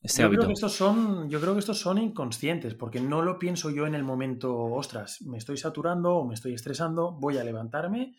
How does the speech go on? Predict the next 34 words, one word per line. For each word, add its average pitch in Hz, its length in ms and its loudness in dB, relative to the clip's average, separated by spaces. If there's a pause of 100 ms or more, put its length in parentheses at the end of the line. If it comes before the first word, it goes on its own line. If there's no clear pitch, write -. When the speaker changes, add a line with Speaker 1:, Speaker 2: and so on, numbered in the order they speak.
(180)
Speaker 2:
caminar 123 420 -4
dos 147 160 -4
minutos 180 340 -2
y 151 40 -2
luego 131 200 -2
volver". 113 400 -4 (520)
Digamos 127 240 -2
que - 60 -4
es 131 60 -2
algo 160 200 2
que 143 80 -6
me 127 140 -4
surge, 151 500 -2 (680)
eh, 123 380 0
en 120 140 -4
cuanto 117 260 -2
tengo 127 240 -2
posibilidad, 131 560 0
me 143 100 -4
levanto 117 300 -4
un 110 80 -6
poco, 165 800 0
camino 156 580 -2
y 131 100 -2
enseguida 113 380 -4
vuelvo. 107 380 -6 (320)
Es - 100 -20
como, 117 200 -10
digamos, 110 300 -10
un, 113 420 -10 (720)
un 120 100 -6
ritual 143 360 4
Speaker 1:
Sí. - 40 8
Speaker 2:
automático. 117 560 -4